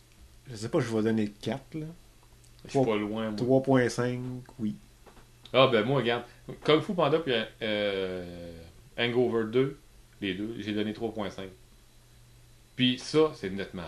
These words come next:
Speaker 2: mieux, là.
Speaker 1: Mhm.
Speaker 2: C'est nettement mieux. Puis comme je veux pas faire des affaires de poche de trois point soixante-quinze, là, ou trois point quatre-vingt-dix,
Speaker 1: Ouais.
Speaker 2: moi, je donne quatre.
Speaker 1: Parce que moi, The Dark Knight puis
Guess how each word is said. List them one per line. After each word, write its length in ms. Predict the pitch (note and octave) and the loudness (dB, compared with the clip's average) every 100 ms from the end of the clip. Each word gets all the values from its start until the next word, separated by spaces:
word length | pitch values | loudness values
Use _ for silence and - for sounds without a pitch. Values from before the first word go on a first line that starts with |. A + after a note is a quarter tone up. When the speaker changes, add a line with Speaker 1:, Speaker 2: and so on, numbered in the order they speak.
| D2 | -10
Speaker 2:
mieux, 140 | E2 | -12
là. 60 | D#2+ - - - | -12 -14 -20 -18
Speaker 1:
Mhm. 80 | G#2 F#2 C3 - - | -18 -18 -20 -20 -14
Speaker 2:
C'est 160 | F2 | -10
nettement 380 | F#2 F#2 F#2+ D2 C2+ | -8 -10 -12 -16 -16
mieux. 60 | - - - - - | -20 -20 -20 -20 -12
Puis 140 | G2+ | -8
comme 180 | F#2+ C#3+ | 0 0
je 60 | C3 | 0
veux 100 | G#2+ | -4
pas 120 | G2+ | -4
faire 140 | A#2+ | -2
des 120 | A2 G2 | -2 -4
affaires 240 | F#2 A2 | -4 -4
de 80 | G2 E2+ - | -4 -10 -6
poche 200 | A2+ A2+ | -4 -4
de 80 | F#2+ | -6
trois 220 | - G#2+ | -8 -8
point 140 | G#2+ G#2 | -6 -6
soixante-quinze, 640 | G#2+ G2 F#2+ B2 C#3 A#2+ | -6 -6 -4 -4 -4 -4
là, 60 | B2 | -4
ou 120 | A2 - | -6 -8
trois 120 | F#2 | -8
point 120 | A2 | -6
quatre-vingt-dix, 360 | A2 F#2+ F2 B2 | -4 -6 -8 -12
Speaker 1:
Ouais. 60 | - - - - | -14 -20 -20 -8
Speaker 2:
moi, 100 | A2+ | -4
je 60 | G#2+ | -2
donne 120 | F#2+ | -2
quatre. 340 | - - - - - - - - | -4 -14 -16 -20 -20 -20 -20 -16
Speaker 1:
Parce 120 | C3 | -6
que 100 | - | 2
moi, 460 | A#2 A#2 C3 D3 D#3 - - - - | 4 6 6 6 4 -2 -18 -20 -6
The 60 | A#2 | 0
Dark 360 | A#2 A#2 A2+ | 6 6 4
Knight 360 | A2+ A2 A2+ A#2+ - - | 0 0 0 -2 -4 -4
puis 220 | G#2 | -6